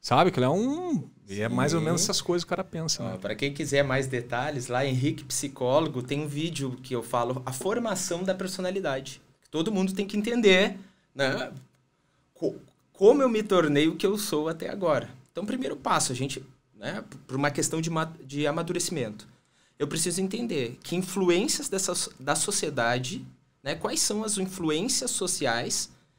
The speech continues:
Speaker 2: que norteiam as minhas escolhas. Né? Porque se a sociedade que diz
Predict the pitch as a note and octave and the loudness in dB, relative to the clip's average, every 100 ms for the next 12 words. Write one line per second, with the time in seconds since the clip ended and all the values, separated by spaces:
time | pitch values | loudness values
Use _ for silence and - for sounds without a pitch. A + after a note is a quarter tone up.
0 | _ _ - G#3 F#3 A3 C4 - F3 F#3+ | _ _ 0 4 8 6 6 4 6 6
1 | G#3 G#3 G#3 G#3 C#4+ - B3 G3+ B2 - | 4 0 -2 -2 -2 -2 -2 0 -2 -4
2 | - - _ _ _ _ _ _ A2+ F#3 | -6 -18 _ _ _ _ _ _ -8 -4
3 | - C3+ D3 - D#3+ C#3+ D#3 - C#3+ C3 | -4 0 2 6 6 4 2 2 2 6
4 | C#3 G#3 - - E3 C3+ C#3 C3+ - - | 6 6 2 -4 -6 0 2 2 2 0
5 | - | -4